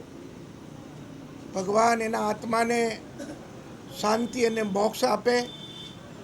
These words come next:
એના પરિવાર ઉપર આવે પડેલું આ દુઃખ છે, એ સહન કરવાની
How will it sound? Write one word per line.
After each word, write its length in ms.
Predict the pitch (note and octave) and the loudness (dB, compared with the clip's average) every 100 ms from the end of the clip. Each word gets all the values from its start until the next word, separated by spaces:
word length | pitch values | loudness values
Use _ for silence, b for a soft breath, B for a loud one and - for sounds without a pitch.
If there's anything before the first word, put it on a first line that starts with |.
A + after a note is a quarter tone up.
| - - - - - - - - - | -14 -14 -14 -14 -14 -14 -14 -10 -2
એના 280 | A#3+ C4 | 2 4
પરિવાર 500 | B3+ A#3+ B3 B3 B3 | 4 0 2 4 4
ઉપર 360 | B3 - B3+ B3+ B3+ - - - - - - | 4 2 4 4 4 -2 -12 -16 -16 -14 -2
આવે 260 | G#3+ A#3 B3 | 2 4 4
પડેલું 500 | B3+ B3 B3+ B3 B3 | 4 2 2 0 0
આ 140 | A3+ G3 | 0 0
દુઃખ 320 | F3+ C#4+ D4 - | 0 2 0 -2
છે, 180 | B3 A3+ D#3 - - - - - - - - - - - - - - | 6 6 4 -6 -16 -18 -16 -16 -14 -14 -14 -16 -16 -16 -16 -16 -8
એ 100 | B3+ | -6
સહન 380 | - A#3+ B3 C#4 | 4 6 6 4
કરવાની 680 | C4+ B3 B3 B3+ B3+ B3+ | 4 6 6 6 4 2